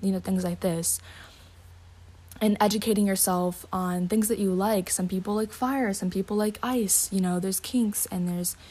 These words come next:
you know, there's different ways to please your partner. And asking your partner, something that was big in my sexual life is my, my partners, they would be really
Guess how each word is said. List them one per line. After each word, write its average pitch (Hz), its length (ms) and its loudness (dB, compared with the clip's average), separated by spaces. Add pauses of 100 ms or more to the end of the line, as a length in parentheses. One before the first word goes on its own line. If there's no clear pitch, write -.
(220)
you 202 80 2
know, 185 220 2
there's 185 200 -2
different 208 240 -2
ways 185 340 0 (180)
to 185 280 -2
please 254 220 -2
your 202 80 2
partner. 175 560 -2
And 170 360 -2 (220)
asking 220 540 4
your 196 240 6
partner, 190 680 0 (380)
something 226 320 4
that 220 160 6
was 196 140 2
big 190 460 2
in 180 260 0
my 180 480 2
sexual 180 420 -4
life 175 480 -4
is 175 320 0 (380)
my, 185 320 2
my 180 140 2
partners, 190 800 0 (100)
they 190 100 4
would 196 100 6
be 190 400 2
really 202 680 2